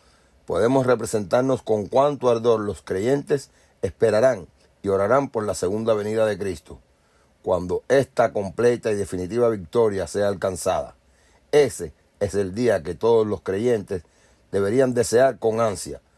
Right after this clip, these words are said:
por ser el día en que habrá de quedar consumada toda la obra de su redención, cumplidos todos los deseos y esfuerzos de sus almas.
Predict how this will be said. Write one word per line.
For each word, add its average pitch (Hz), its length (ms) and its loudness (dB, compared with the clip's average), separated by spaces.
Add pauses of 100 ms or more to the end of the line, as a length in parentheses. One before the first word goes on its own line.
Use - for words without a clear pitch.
(260)
por 82 160 -8
ser 113 240 2
el 107 180 -6
día 113 340 0 (240)
en 92 160 -8
que 82 140 -4
habrá 101 240 2
de 104 140 -2
quedar 104 300 0
consumada 113 640 0 (460)
toda 127 240 4
la 110 200 4
obra 101 340 0
de 90 80 -8
su 92 180 -10
redención, 90 640 -4 (460)
cumplidos 113 600 -4
todos 143 300 4
los 110 140 0
deseos 143 500 2 (300)
y 95 100 -10
esfuerzos 117 460 0
de 110 80 2
sus 101 200 -8
almas. 78 440 -2